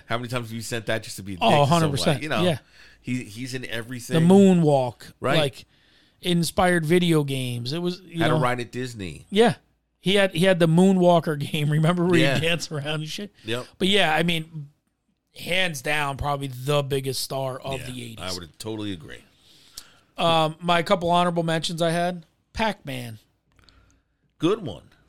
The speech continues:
Speaker 1: Very
Speaker 2: Mario.
Speaker 1: good one.
Speaker 2: Mario.
Speaker 1: Yep.
Speaker 2: Uh, Ronald Reagan. Ronald Reagan was huge in the eighties. I know
Speaker 1: Right.
Speaker 2: he's a political figure, but,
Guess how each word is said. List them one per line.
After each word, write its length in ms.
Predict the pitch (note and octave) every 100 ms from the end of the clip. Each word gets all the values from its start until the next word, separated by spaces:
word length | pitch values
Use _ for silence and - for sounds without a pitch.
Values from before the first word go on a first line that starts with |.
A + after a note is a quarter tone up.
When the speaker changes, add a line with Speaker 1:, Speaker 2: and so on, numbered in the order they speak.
| -
Speaker 1:
Very 120 | D3
Speaker 2:
Mario. 520 | D#3+ E3+ F#3+ F3 D3 A#2+
Speaker 1:
good 60 | B2
one. 120 | - F3
Speaker 2:
Mario. 500 | D#3 A#3 G3+ B2+ G2+
Speaker 1:
Yep. 300 | F#2 A2 - _ _ _ _ _ - _
Speaker 2:
Uh, 260 | - D3+ D3+
Ronald 400 | D3+ D#3+ F#3+ G3+
Reagan. 380 | F#3 F#3 E3+ C#3
Ronald 400 | C3+ F3+ C4 C#4
Reagan 260 | A3 A3+ G#3
was 140 | E3+
huge 600 | - - F3 F#3 G3 F#3+ F3
in 100 | E3+
the 160 | D#3+
eighties. 400 | D3 D3 C3 B2 -
I 80 | E3+
know 100 | F#3
Speaker 1:
Right. 60 |
Speaker 2:
he's 100 | G3+
a 40 | G#3
political 400 | A#3 G#3+ G3+ D#3+
figure, 260 | D3+ C#3+
but, 240 | C#3 C#3+